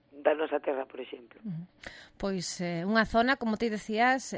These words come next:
Speaker 2: en glaciar, non? A, a Devesa de Rogueira tamén se acudimos, non? A, a buscar información, eh, sempre do Courel destaca esta Devesa de Rogueira, que está, eh, situada nun antigo circo glaciar, e que presenta o que ti dices, non? Esa panorámica impresionante, sobrecolledora,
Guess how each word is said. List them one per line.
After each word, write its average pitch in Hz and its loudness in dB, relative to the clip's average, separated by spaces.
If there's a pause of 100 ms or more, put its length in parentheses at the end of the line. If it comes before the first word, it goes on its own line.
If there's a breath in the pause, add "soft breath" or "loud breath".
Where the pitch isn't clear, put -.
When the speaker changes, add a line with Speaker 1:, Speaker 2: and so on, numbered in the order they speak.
Speaker 2:
en 190 0
glaciar, 185 2
non? 226 0
A, 180 0
a 190 -2
Devesa 220 0
de 214 4
Rogueira 214 2 (320 loud breath)
tamén 202 2
se 196 -2
acudimos, 190 -2
non? 196 -6
A, - -8
a 62 -8
buscar 196 -4
información, 196 0 (240 loud breath)
eh, 180 0
sempre 190 0
do 196 2
Courel 190 2
destaca 185 2
esta 185 -2
Devesa 185 -2
de 180 0
Rogueira, 202 0
que 220 -2
está, 220 2
eh, 185 -4
situada 202 0 (240 loud breath)
nun 220 4
antigo 226 2
circo - 0
glaciar, 254 4 (320 loud breath)
e 175 -2
que 190 -2
presenta 220 4
o - -4
que 190 -2
ti 202 -8
dices, 196 -2
non? 202 -2
Esa 214 -4
panorámica 208 0
impresionante, 208 0
sobrecolledora, 190 2